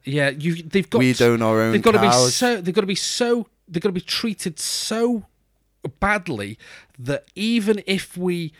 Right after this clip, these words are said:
Speaker 1: get half of them and just throw them in the ocean, we've still made a profit.
Speaker 2: You,
Speaker 1: That's how
Speaker 2: you,
Speaker 1: bad we've
Speaker 2: you
Speaker 1: got to
Speaker 2: do
Speaker 1: look
Speaker 2: know
Speaker 1: after
Speaker 2: that
Speaker 1: them.
Speaker 2: we're just another one of them cattle,
Speaker 1: Oh, yeah,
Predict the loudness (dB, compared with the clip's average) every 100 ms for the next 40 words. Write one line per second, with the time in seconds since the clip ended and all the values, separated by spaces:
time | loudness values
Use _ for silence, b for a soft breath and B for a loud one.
0 | b -6 -4 -6 -10 -4 -2 -2 -4 -8
1 | -4 -4 -4 B B -8 -6 -8 -10 -10
2 | -10 -14 -4 2 4 2 0 0 2 2
3 | 0 -4 -10 B _ -4 -4 -6 -2 0
4 | 2 0 0 -4 -2 -2 -2 -6 -12 -8
5 | -4 -4 -4 -6 -4 -2 -2 -2 -2 -4
6 | -6 -6 -6 -6 -2 0 0 2 2 4
7 | 2 4 2 2 0 -6 -4 -2 -2 0
8 | 2 2 0 -2 -4 -6 -8 -8 -2 2
9 | 4